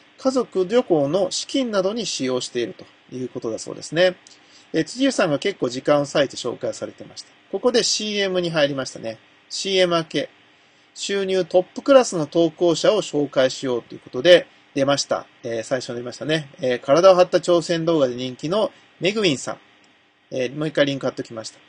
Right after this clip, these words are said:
やたら暑いけど、どんな投稿を投稿しているのか。テーマは一応挑戦ですと。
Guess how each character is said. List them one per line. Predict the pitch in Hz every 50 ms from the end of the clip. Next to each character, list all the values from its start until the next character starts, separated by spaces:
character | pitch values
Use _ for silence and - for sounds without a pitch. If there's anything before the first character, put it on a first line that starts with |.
| _ _ - - - _ _ -
や | - 143 147
た | - 214
ら | 214 214 202
暑 | 196 - - 226
い | 220 180
け | - 156
ど、 | 143 135 117
ど | 123 175 247
ん | 269 247
な | 202 160 -
投 | - - 143 143 139
稿 | - - 139 131 131
を | 123
投 | - - 147 139
稿 | - 151 143
し | - -
て | 151
い | 143
る | 135
の | 127 110
か。 | - - - - _ _ _ _ _ _ _ _ _ _ _ _ _ _ _ _
テ | - 220 220 202
ー | 165
マ | 139 123
は | 127 160 214 285 - _ - 190
一 | 127 - - - 156
応 | 151 147 143
挑 | - - - 226 247 240
戦 | - - 226 220 202
で | 196 196 185
す | - -
と。 | -